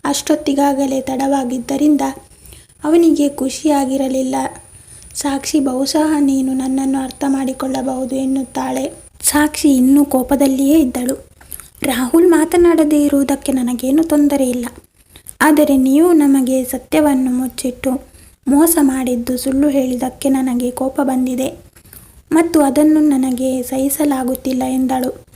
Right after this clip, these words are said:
ವಿಚ್ಛೇದನದ ಸುದ್ದಿಯಿಂದ ಸಾಕ್ಷಿ ಮತ್ತು ಅವರ ಕುಟುಂಬದ ಸ್ಥಿತಿಯಿಂದ ಅವರ ಕೆಲವು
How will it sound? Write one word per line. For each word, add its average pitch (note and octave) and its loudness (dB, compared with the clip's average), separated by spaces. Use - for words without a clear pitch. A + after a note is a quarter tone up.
ವಿಚ್ಛೇದನದ C4+ 2
ಸುದ್ದಿಯಿಂದ C4 0
ಸಾಕ್ಷಿ D#4+ 0
ಮತ್ತು D4+ 0
ಅವರ C4+ 0
ಕುಟುಂಬದ C4+ 0
ಸ್ಥಿತಿಯಿಂದ C4 -2
ಅವರ C4 -4
ಕೆಲವು C4 -4